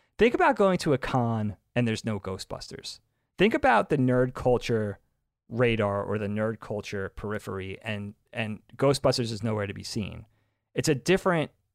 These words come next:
look for nerd culture. It's that big. So this movie did s-, something right or some things right. I just find it hard to articulate exactly why it's so large, although I do think it's a lot of fun.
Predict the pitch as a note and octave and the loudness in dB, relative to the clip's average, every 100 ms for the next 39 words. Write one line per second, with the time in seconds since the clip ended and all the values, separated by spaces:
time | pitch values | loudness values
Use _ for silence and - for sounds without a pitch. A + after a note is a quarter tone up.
0 | _ C3+ F#3+ - B2+ B2+ F#3+ C#3+ - - | _ 2 2 2 0 0 0 0 -6 -10
1 | F#2 F#2 C3+ D3 - C#3 A#2 - - _ | -12 -6 0 0 2 0 0 -4 -20 _
2 | _ _ - - D3+ C#3+ C3+ C3+ - _ | _ _ -2 6 8 10 8 6 0 _
3 | _ _ _ _ _ _ - D#3 G#3 C4+ | _ _ _ _ _ _ 0 4 4 4
4 | E3+ D3 - - - - - - C#3+ C3+ | 4 2 2 0 -2 -6 -2 2 2 2
5 | A2 A2 G#2 G2 G#2+ G#2 - A#2+ G#2 B2 | 0 0 -2 -4 -6 -2 0 0 0 -4
6 | G2+ G2 G2 G2+ F#2 - _ _ - B2+ | -4 -6 -6 -6 -6 -12 _ _ 0 0
7 | B2 E3+ - - D#3+ C#3+ G#2+ - C3 - | 2 0 0 2 4 2 0 0 0 2
8 | A2+ - C3+ B2 A2+ - G#2+ G#2 B2+ C#3 | -2 -4 -4 -2 -2 -4 -8 -4 -2 0
9 | C3+ A#2+ G#2+ G#2+ A#2+ D3+ F3 C#3 A2+ G#2 | -2 -4 -4 -2 2 4 4 4 0 -4
10 | _ _ _ _ _ _ - C3 - C3+ | _ _ _ _ _ _ -2 0 2 4
11 | A2 G#2 G2+ F#2 - C#3+ D3+ D#3+ D#3 C3+ | 4 2 -2 -4 0 4 6 8 8 6
12 | D3 A#3+ D3 A2 - G2+ F2 - - - | 2 2 2 -2 -4 -6 -6 -8 -10 -12
13 | - | -14